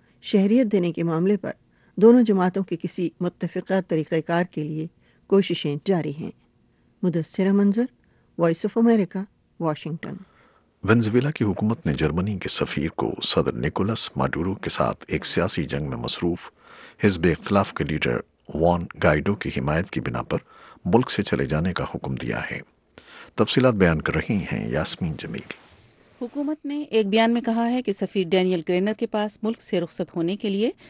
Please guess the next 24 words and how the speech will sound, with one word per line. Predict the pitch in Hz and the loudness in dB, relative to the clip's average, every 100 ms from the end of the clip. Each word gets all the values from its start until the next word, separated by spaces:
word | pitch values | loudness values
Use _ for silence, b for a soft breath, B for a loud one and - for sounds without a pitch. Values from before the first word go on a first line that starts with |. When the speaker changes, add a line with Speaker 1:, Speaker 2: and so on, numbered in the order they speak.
| B B | B B
Speaker 3:
اڑتالیس | 214 208 220 240 240 | 0 2 2 2 0
گھنٹے | 202 180 175 | -2 -2 -2
کا | 156 | -4
وقت | 147 - | -6 -6
ہے | 202 302 B B B | -6 -6 B B B
اور | 202 214 - | 2 2 0
اس | 247 - | -6 -2
کی | 247 | -2
وجہ | 233 240 | 0 -2
بیان | 214 208 233 | -2 -2 -2
کے | 247 | -4
مطابق | 185 160 156 156 160 _ - - | -8 -2 -2 -2 -8 _ -14 -4
مسٹر | 208 - 214 208 | -2 0 0 0
کرینر | 202 202 233 - | 2 2 0 -2
کی | 190 156 - b b | -2 -2 -4 b b
وینزویلا | 190 196 196 208 240 | 0 2 2 0 -2
کے | 226 | -2
اندرونی | 196 180 202 202 | -2 0 0 0
معاملات | 170 165 185 196 - | 0 0 0 -4 -4
میں | 185 | -4
مداخلت | 208 175 - 160 - | -2 -2 -2 -6 -6
تھی۔ | - 143 - b b b b | -4 -4 -6 b b b b
یہ | 190 226 | 4 6
حکم | 240 254 | 6 0